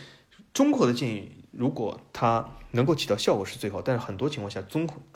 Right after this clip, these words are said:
比较中庸的这种建议，它往往就是说只能延-，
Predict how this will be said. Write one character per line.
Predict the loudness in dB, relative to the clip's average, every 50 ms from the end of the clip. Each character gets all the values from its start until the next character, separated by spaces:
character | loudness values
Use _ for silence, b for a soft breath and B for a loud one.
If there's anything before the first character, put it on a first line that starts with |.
| -18 _
比 | -8 -4
较 | -2 -2 -2
中 | -2 0 2 2 4 4 4
庸 | 2 2 2
的 | 2 0
这 | 0
种 | 0 -2 -4
建 | -2 -4 -4 -4
议， | -6
它 | -6 -4
往 | -2 0 2 2 2
往 | 2 0 0
就 | -2 -2 -2
是 | -2
说 | 0 0 0 0 0
只 | -2 -6 -4
能 | -2 -2 -2 -2
延-， | -2 -2 -2 -2 -2 -4